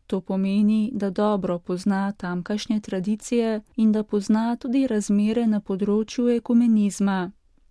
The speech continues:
Sveti oče po kardinalovem prepričanju hoji po ekumenski poti torej lahko pomaga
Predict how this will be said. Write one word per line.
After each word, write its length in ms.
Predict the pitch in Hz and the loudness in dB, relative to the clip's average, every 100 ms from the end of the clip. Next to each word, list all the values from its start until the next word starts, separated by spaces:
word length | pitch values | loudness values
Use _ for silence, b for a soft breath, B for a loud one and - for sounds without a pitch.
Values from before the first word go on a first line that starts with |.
| _ - | _ -12
Sveti 480 | - 185 180 185 | -8 -6 -6 -4
oče 400 | 185 185 190 202 | -2 -4 -4 -4
po 200 | 196 196 | -2 -4
kardinalovem 920 | 185 196 185 190 190 202 220 214 214 | -4 -4 -2 -2 0 0 0 2 0
prepričanju 840 | 208 190 - 226 226 240 220 220 208 - | 0 -4 -2 -2 0 0 2 2 0 -4
hoji 420 | - 220 226 240 233 | -4 0 2 0 0
po 180 | 208 | -2
ekumenski 720 | 196 196 202 208 233 - - | -2 -2 0 2 0 -2 -6
poti 580 | 196 208 214 214 226 220 - | -2 0 0 0 -2 -4 -2
torej 380 | 240 247 247 | -2 0 -2
lahko 360 | 220 202 - 262 | -2 -6 -2 -4
pomaga 640 | - 208 202 208 214 233 | -2 -2 0 0 0 -2